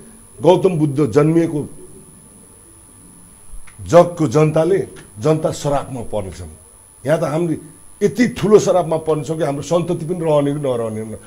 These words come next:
भन्ने त्यो सोच्न बाध्य हुन पर्छ। त्यो पाँच धुर, दस धुरको चाहिँ नि उसमा चाहिँ नि अल्झिएर यत्रो चाहिँ नि मुलुकलाई जोगाउने नौजवान, मुलुकको नीति बनाउने मान्छे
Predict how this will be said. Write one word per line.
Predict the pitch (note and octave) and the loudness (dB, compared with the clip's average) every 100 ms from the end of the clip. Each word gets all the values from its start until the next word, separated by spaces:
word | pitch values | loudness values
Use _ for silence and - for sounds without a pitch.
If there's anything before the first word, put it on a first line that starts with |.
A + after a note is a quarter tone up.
| - | -6
भन्ने | A2 C#3 | -4 -4
त्यो | C#3+ G3 | -4 -8
सोच्न | E3 D#3+ D3+ | -6 -6 -4
बाध्य | C3 A#2 G#2 | -4 -4 -8
हुन | G2 F2+ | -10 -12
पर्छ। | D#2 F#2 E2+ - - _ - | -16 -20 -20 -20 -20 _ -4
त्यो | D#3+ D3 - - - - - | -2 -2 -6 -20 -20 -8 0
पाँच | D#3+ C3 | 2 2
धुर, | C#3 B2+ | -2 0
दस | C3+ F#2 | -2 -2
धुरको | C3 B2 A#2+ | -4 -6 -6
चाहिँ | G#2+ A#2 | -4 -4
नि | A2+ - - - - | -6 -12 -20 -20 -12
उसमा | C3 A#2 A#2 | -10 -4 -4
चाहिँ | - A#2 | -4 -6
नि | - C#3 | 0 2
अल्झिएर | C#3 A#2+ D3+ E3 D#3+ - - - _ _ - | 4 4 4 4 0 -12 -20 -20 _ _ -8
यत्रो | C3+ C#3 D#3+ | -4 -2 -2
चाहिँ | D3 C#3 C3 | -2 -2 -2
नि | |
मुलुकलाई | B2+ D3+ D3+ C#3+ G#2 - - - - | -2 -2 -2 -4 -4 -10 -20 -20 -14
जोगाउने | G#2 D3 E3 F3 F3 | 0 4 6 6 4
नौजवान, | D3+ D3 B2+ A2+ | 0 -2 -2 -4
मुलुकको | A2 D3+ D#3 C#3+ | -2 -2 -2 -4
नीति | B2 E3+ G3+ | -2 -2 -2
बनाउने | D#3+ D3+ C#3 | -2 -2 -2
मान्छे | C3+ B2+ A2+ B2+ | -4 -6 -8 -12